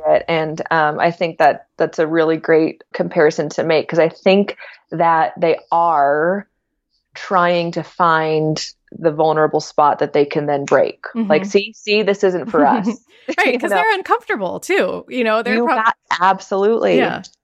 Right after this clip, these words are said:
Speaker 2: yeah.
Speaker 1: Yeah, that's it. That's, that's totally it. They are, a lot of them who've never done it before are uncomfortable. They're fearful of looking stupid or looking
Speaker 2: Yeah.
Speaker 1: bad or looking inadequate
Speaker 2: Yeah.
Speaker 1: because their job,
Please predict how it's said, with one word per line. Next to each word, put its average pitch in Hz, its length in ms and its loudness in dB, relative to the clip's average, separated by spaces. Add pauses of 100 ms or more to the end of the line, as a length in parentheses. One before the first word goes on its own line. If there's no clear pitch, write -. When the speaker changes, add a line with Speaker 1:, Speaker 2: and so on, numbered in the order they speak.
Speaker 2:
yeah. 180 400 -8
Speaker 1:
Yeah, 185 240 2 (360)
that's 220 260 0
it. 233 300 2
That's, 185 240 0
that's 180 240 0
totally 196 300 -2
it. 156 120 -2
They 175 200 0
are, 175 500 0
a 180 100 2
lot 170 220 2
of 180 100 0
them 180 260 0
who've 180 160 -6
never 165 180 -2
done 160 160 2
it 160 100 -6
before 156 720 0
are 165 640 2 (1120)
uncomfortable. 180 1200 -2
They're 180 180 4
fearful 185 560 0
of 156 100 0
looking 160 500 0 (380)
stupid 165 520 -2
or 156 120 2
looking 160 260 0
Speaker 2:
Yeah. - 40 -8
Speaker 1:
bad 139 340 2
or 156 100 0
looking 156 320 -2
inadequate 160 720 0
Speaker 2:
Yeah. 175 80 2
Speaker 1:
because 170 260 -2
their 165 180 2
job, 165 640 0